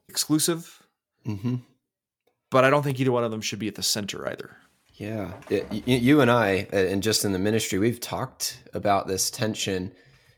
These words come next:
Speaker 2: It seems like we're, we're able to identify some of maybe the unhealthy extremes, which we do not wanna go down. You know, I don't wanna just place only knowledge at the center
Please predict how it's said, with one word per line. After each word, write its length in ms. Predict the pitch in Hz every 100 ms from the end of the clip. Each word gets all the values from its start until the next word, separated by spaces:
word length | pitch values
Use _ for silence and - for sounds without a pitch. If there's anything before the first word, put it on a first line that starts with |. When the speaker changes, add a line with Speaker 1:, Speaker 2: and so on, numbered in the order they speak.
| -
Speaker 2:
It 120 | 85
seems 300 | - 131 151
like 240 | 151 131 117
we're, 440 | 107 98 95 90
we're 160 | 85 85
able 220 | 98 - 156
to 140 | 135
identify 600 | 92 90 95 107 135 139
some 260 | - 101 98
of 240 | 95 95
maybe 240 | 95 95
the 140 | 95 98
unhealthy 560 | 98 104 107 117 151
extremes, 840 | 127 - - 101 110 175 233 - - _
which 300 | - 104 -
we 80 | 104
do 160 | 98 104
not 220 | 120 143
wanna 180 | 117 98
go 160 | 95
down. 320 | 90 87 85
You 100 | 90
know, 260 | 90 95 101
I 100 | 87
don't 300 | 90 110 147 135
wanna 200 | 107 92
just 320 | 101 92 -
place 640 | - 123 131 117 - - -
only 340 | 120 131 123 110
knowledge 580 | 107 110 101 95 92 - _ _
at 140 | 90 90
the 80 | 90
center 360 | - 85 87